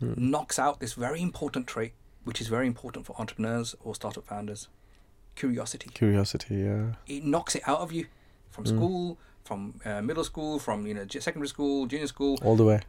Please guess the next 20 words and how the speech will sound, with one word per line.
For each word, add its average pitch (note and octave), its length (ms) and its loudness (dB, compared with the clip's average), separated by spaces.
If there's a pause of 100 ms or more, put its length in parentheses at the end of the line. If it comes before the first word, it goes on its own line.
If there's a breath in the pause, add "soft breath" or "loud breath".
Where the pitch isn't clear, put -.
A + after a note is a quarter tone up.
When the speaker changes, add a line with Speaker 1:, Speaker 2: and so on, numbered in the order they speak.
Speaker 2:
right E3 240 6
through A3 120 4
to F3+ 100 0
university. C#3 420 4
By A#2+ 160 4
the C3+ 60 -8
time G#3 140 6
you G3+ 60 6
get - 160 -2
through E3 140 -2
to C#3 100 0
university, C#3 300 4
they've C#3 140 0
knocked E3 260 4
this - 120 -2
thing, C#3+ 320 0 (560)
which C#3 120 -10
is - 80 -2
so E3+ 200 -2
important F3 540 -4